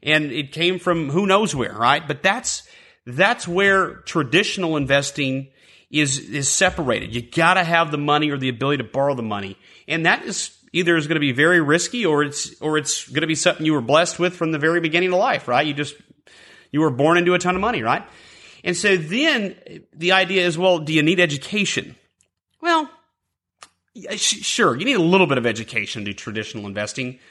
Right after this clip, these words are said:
but it's not rocket science. I mean, let me tell you what the traditional investing formula is. Go hire a real estate agent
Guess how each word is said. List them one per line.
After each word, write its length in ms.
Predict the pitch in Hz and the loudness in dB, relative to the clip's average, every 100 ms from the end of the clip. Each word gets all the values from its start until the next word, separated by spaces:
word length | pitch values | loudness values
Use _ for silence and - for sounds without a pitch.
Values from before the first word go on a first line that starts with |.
| - - _ | -20 -20 _
but 140 | 143 | 0
it's 140 | 170 170 | 0 2
not 140 | 165 | 2
rocket 360 | 131 123 - - | 4 2 0 -6
science. 480 | 110 - - - - _ _ | -10 -12 -16 -20 -20 _ _
I 60 | 143 | 0
mean, 100 | 156 | 2
let 100 | 214 | 2
me 80 | |
tell 200 | 202 180 | 0 2
you 100 | 165 | 2
what 140 | 147 143 | 0 -2
the 80 | - | -6
traditional 560 | 143 123 147 151 135 | -4 0 0 0 -2
investing 420 | 123 120 120 120 | 0 0 -2 -6
formula 460 | 110 123 113 107 95 | -8 -6 -4 -6 -8
is. 300 | 98 - - _ _ _ _ _ _ _ | -10 -14 -20 _ _ _ _ _ _ _
Go 240 | 127 226 202 | 0 2 4
hire 240 | 190 185 | 4 4
a 60 | 175 | 4
real 200 | 156 156 | 2 0
estate 260 | 139 151 | 0 0
agent 420 | 135 135 139 131 | 0 0 -4 -6